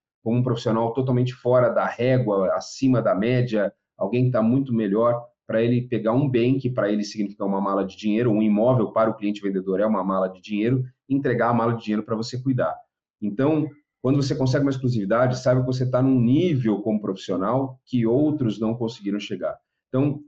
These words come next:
as vantagens que eu vejo aí é que você tem um único profissional, uma empresa que representa o imóvel na venda. Veja bem,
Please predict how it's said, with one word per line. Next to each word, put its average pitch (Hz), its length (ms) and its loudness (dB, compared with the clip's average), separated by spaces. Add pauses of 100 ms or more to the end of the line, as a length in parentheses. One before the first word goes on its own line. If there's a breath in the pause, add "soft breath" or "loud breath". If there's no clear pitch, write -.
as 120 160 2
vantagens 139 400 2
que - 80 -4
eu 113 40 2
vejo 110 260 0
aí 117 80 2
é 127 40 2
que 127 60 -2
você 127 200 -2
tem 123 120 0
um 135 100 2
único 151 160 0
profissional, 123 540 0
uma 127 140 2
empresa 113 300 -2
que - 140 -4
representa 127 540 2
o - 20 2
imóvel 113 300 2
na 110 80 0
venda. 87 340 -4 (680)
Veja 123 200 0
bem, 98 320 0